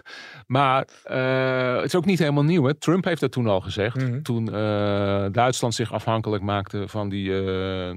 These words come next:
Speaker 1: Nord Stream, eh, twee pijplijn. Dus gas uit Rusland, eh,
Speaker 2: Trump
Speaker 1: over
Speaker 2: ageerde daar heel fel tegen,
Speaker 1: Ja,
Speaker 2: hè. Dus hoe
Speaker 1: en
Speaker 2: kunnen we nou Rusland als vijand zien? En ondertussen
Speaker 1: Precies.
Speaker 2: gewoon gaat Duitsland en, en daarmee ook
Speaker 1: Ja.
Speaker 2: Europa
Speaker 1: Ja.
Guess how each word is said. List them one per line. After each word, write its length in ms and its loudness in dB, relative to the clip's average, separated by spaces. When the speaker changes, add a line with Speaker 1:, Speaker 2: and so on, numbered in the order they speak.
Speaker 1:
Nord 340 -4
Stream, 420 -8
eh, 380 -4
twee 260 0
pijplijn. 600 0
Dus 180 -10
gas 340 -4
uit 200 0
Rusland, 420 -2
eh, 80 -10
Speaker 2:
Trump 200 -2
Speaker 1:
over 140 2
Speaker 2:
ageerde 220 -2
daar 120 2
heel 220 2
fel 320 0
tegen, 240 2
Speaker 1:
Ja, 140 4
Speaker 2:
hè. 120 2
Dus 100 -4
hoe 140 0
Speaker 1:
en 80 2
Speaker 2:
kunnen 180 2
we 60 0
nou 140 4
Rusland 360 -2
als 160 -4
vijand 420 0
zien? 320 -8
En 160 -6
ondertussen 320 -2
Speaker 1:
Precies. 180 -4
Speaker 2:
gewoon 340 -2
gaat 200 -8
Duitsland 600 0
en, 200 -10
en 180 -10
daarmee 320 0
ook 80 -2
Speaker 1:
Ja. 80 -10
Speaker 2:
Europa 500 0
Speaker 1:
Ja. 100 -8